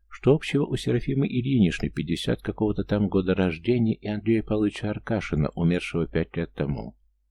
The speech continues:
Оба учителями были. И что? Попадались в Димкиной практике и прежде учителя, но совесть молчала. А тут вдруг и... «Вы к кому?» —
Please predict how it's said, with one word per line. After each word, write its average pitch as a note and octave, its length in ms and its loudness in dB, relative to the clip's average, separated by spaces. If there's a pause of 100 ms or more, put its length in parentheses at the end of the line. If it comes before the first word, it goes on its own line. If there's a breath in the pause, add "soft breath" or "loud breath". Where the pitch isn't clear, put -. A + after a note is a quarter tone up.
(160)
Оба G2+ 200 0
учителями G#2 640 0
были. A#1+ 400 -10 (220)
И D2+ 100 -4
что? F#2+ 400 -2 (720)
Попадались A2+ 520 2
в F#2+ 40 -4
Димкиной A#2 360 2
практике - 480 -2
и A2+ 40 4
прежде A#2+ 380 4
учителя, G#2 440 0
но F2+ 140 4
совесть F#2+ 400 0
молчала. A2 680 -2 (200)
А - 120 2
тут A#2 200 2
вдруг A2+ 420 2
и... F#2 380 -2 (880)
«Вы F#2 180 2
к - 60 -4
кому?» — E2 560 2